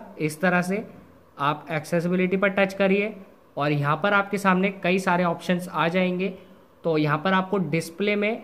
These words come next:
एक ऑप्शन मिल जाएगा कलर इन्वर्जन, तो आपको इस कलर इन्वर्जन वाले ऑप्शन को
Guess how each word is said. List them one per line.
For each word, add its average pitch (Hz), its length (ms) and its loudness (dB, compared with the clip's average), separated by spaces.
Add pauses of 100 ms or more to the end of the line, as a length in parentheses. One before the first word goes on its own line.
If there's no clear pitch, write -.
एक 170 180 -2
ऑप्शन 170 300 0
मिल 175 180 2
जाएगा 175 300 2 (140)
कलर 170 340 2 (120)
इन्वर्जन, 139 640 -2 (500)
तो 160 80 -2
आपको 180 640 0
इस 185 200 -2
कलर 180 480 0
इन्वर्जन 170 540 0 (360)
वाले 165 180 0
ऑप्शन 160 340 0
को 185 200 -2